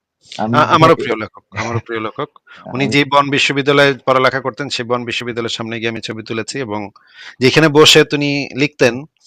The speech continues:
Speaker 1: জি।
Speaker 2: তার যে ঘরটা, সেই ঘরটাও উপরে, আহ, একটা মানে মাঝখানে একটা জায়গা আছে যেখানে অনেক, একটা খোলা জায়গা, চৌরাস্তার মা-, চৌরাস্তার মোড়। আহ, উনি ওনার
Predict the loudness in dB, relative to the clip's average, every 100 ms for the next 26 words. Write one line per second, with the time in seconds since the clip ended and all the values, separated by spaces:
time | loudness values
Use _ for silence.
0 | -2 2 2 2 0 -2 0 0 0 -4
1 | -6 0 2 2 0 -6 -14 -16 0 6
2 | 8 6 2 -2 -4 -6 _ _ _ _
3 | _ -2 4 4 4 0 4 2 2 2
4 | 0 4 2 4 4 4 4 2 0 -4
5 | -4 -4 -6 -8 -8 -8 -2 2 4 2
6 | 0 -2 -4 _ _ _ _ _ _ -2
7 | 2 2 0 -2 0 -2 -6 -8 -2 -2
8 | -2 -4 -4 -6 -8 _ _ _ _ _
9 | -6 -4 -2 0 0 0 0